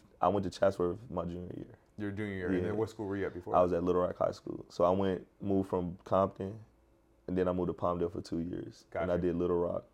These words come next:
Speaker 1: and then
Speaker 2: Okay.
Speaker 1: I moved to the Valley. I
Speaker 2: Then
Speaker 1: mean,
Speaker 2: you went
Speaker 1: yeah,
Speaker 2: to the Valley. And
Speaker 1: yeah.
Speaker 2: then you went to Chatsworth.
Speaker 1: Yeah.
Speaker 2: And then senior year.
Speaker 1: Graduated at Sylmar.
Speaker 2: Graduated at Sylmar.
Speaker 1: Yeah, yeah.
Speaker 2: Got you. Okay, and so at Little Rock, that's where you played football. You got,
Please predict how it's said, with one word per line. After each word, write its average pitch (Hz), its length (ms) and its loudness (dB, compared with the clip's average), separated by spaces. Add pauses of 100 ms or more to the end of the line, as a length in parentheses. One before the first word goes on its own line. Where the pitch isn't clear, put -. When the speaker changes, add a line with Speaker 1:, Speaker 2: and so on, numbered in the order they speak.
(200)
Speaker 1:
and - 100 -8
then 90 80 -4
Speaker 2:
Okay. 85 80 -6
Speaker 1:
I 87 60 -6
moved 85 240 -10
to - 80 -16
the - 80 -12
Valley. - 160 -12
I - 160 -16
Speaker 2:
Then 98 100 -4
Speaker 1:
mean, 90 140 -2
Speaker 2:
you 82 80 -10
went - 120 -6
Speaker 1:
yeah, - 60 -12
Speaker 2:
to - 60 -12
the - 80 -12
Valley. - 180 -8 (120)
And 101 100 -6
Speaker 1:
yeah. 98 60 -6
Speaker 2:
then 95 80 -8
you 95 100 -8
went 90 120 -10
to - 80 -20
Chatsworth. 90 480 -4
Speaker 1:
Yeah. 87 160 -4 (380)
Speaker 2:
And 98 120 -10
then 90 220 -8
senior 107 300 -6
year. 87 300 -6
Speaker 1:
Graduated 87 480 4
at 82 100 0
Sylmar. 85 440 -10 (180)
Speaker 2:
Graduated 98 400 -2
at 78 60 -8
Sylmar. - 400 -4
Speaker 1:
Yeah, - 160 -6 (340)
yeah. 90 40 -2
Speaker 2:
Got 92 260 -2
you. - 240 -10
Okay, 95 220 -2
and 92 100 -8
so 98 360 0 (460)
at 104 160 -4
Little 135 280 8
Rock, 101 400 2 (140)
that's 101 220 -2
where 98 120 -2
you 95 140 -6
played 87 260 -6
football. 92 560 -2
You 98 120 -16
got, 87 260 0